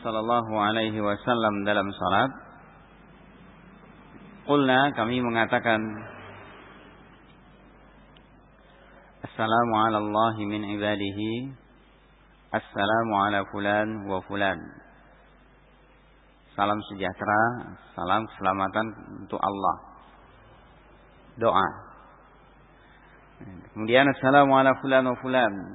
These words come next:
Salam sejahtera untuk fulan dan fulan. Faqala Nabi sallallahu alaihi wasallam, maka Nabi pun berkata, "La taqulu assalamu ala Allah." Jangan kamu katakan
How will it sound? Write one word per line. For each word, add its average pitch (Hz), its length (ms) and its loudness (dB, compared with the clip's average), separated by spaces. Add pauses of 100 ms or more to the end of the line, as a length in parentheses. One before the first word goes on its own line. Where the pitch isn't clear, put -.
(280)
Salam 101 320 -2
sejahtera 104 560 -2
untuk 98 240 -10
fulan 104 320 0
dan 98 240 -6
fulan. 107 240 2 (320)
Faqala 151 320 6
Nabi 127 320 0
sallallahu 113 400 0
alaihi 107 160 -4
wasallam, 127 260 2 (800)
maka 95 240 -2
Nabi 110 200 2 (120)
pun 120 240 0
berkata, 101 440 0 (1000)
"La 127 320 4
taqulu 117 600 -2 (120)
assalamu 107 640 0 (160)
ala 98 160 0
Allah." 92 320 0 (640)
Jangan 120 240 -2
kamu 110 480 -6
katakan 104 500 -4